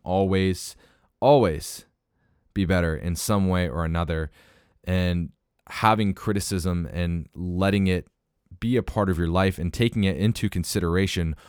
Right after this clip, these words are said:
will humble you. And, you know, because there are gonna be situations where it's absolutely true. And just being open to that.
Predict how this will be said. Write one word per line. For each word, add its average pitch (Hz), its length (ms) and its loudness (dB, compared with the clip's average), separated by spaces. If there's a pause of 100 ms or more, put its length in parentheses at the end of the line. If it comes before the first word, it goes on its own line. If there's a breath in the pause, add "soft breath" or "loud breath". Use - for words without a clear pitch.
(160 loud breath)
will 110 120 2
humble 123 360 0
you. 64 260 -10 (540 soft breath)
And, 101 500 2 (300)
you 104 140 0
know, 92 180 2
because 101 260 0
there 101 160 4
are 104 60 2
gonna 104 160 0
be 98 160 0
situations 107 640 -2
where 92 80 0
it's - 160 -4
absolutely 95 480 -4
true. 85 440 -4 (340)
And 101 100 -2
just 117 160 -4
being 135 200 0
open 123 260 0
to 117 140 -4
that. 78 260 -6